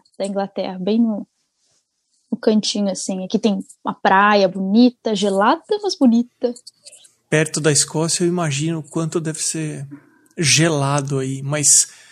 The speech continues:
Speaker 2: faz tempo que você tá morando na Inglaterra?
Speaker 1: Ah, eu vim pra cá pela primeira vez em dois mil e treze, então essa vez aqui é a segunda vez, né? Parece que eu já moro aqui há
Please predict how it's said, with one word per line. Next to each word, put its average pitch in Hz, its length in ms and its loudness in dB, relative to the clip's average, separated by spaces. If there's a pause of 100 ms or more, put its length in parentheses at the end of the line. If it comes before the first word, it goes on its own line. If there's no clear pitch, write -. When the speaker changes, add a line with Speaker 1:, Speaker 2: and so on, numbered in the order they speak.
(140)
Speaker 2:
faz - 260 4
tempo 320 340 2
que - 100 -8
você 156 220 0
tá 143 220 0
morando 143 380 0
na 139 80 -2
Inglaterra? 139 680 -4 (760)
Speaker 1:
Ah, 254 240 2 (100)
eu 285 400 -2 (140)
vim 247 400 -4
pra 302 160 0
cá 269 400 -2 (200)
pela 226 280 4
primeira 220 440 -4
vez 220 240 -4
em 240 100 -2
dois 254 140 -4
mil 262 120 2
e 277 60 -4
treze, 214 360 -2
então 208 320 -6
essa 233 480 0 (480)
vez 214 420 -2
aqui 220 200 -6
é 208 40 0
a 208 40 -2
segunda 254 560 4
vez, 208 480 0
né? 202 220 -4 (500)
Parece 277 520 2
que 359 100 -6
eu 349 80 -2
já 330 100 -2
moro 294 280 0
aqui 311 140 -6
há 302 60 0